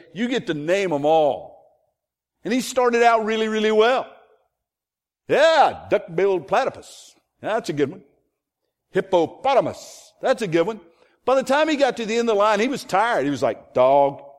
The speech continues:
cat, cow. Let's just get stuff out of there. All single syllables. Let's go." But once he,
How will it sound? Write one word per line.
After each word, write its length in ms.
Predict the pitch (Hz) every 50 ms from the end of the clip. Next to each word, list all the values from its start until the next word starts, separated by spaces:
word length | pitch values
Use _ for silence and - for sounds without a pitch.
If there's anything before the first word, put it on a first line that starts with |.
| _ - -
cat, 800 | 151 147 143 147 147 143 147 - - - - _ _ _ _ -
cow. 600 | - 147 143 143 139 135 135 135 135 131 - - - - - _ -
Let's 160 | - 185 175
just 200 | - 196 - -
get 220 | 127 175 202 208 -
stuff 260 | - - 208 190 170
out 200 | 202 196 202 185
of 60 | 170
there. 180 | 147 123 113 117
All 160 | 135 160 220
single 380 | 220 - 190 185 185 175 160 143
syllables. 500 | - - 175 170 151 117 110 104 - 131
Let's 180 | 160 165 -
go." 420 | - 143 202 208 190 151 95 - - - - _ _ _ _ _ _ _ _ _ _ _ _ _ _ _ _ _ _ _ _ _ -
But 80 | - 170
once 480 | 180 185 214 254 285 311 311 - - - - _
he, 220 | - 208 208 170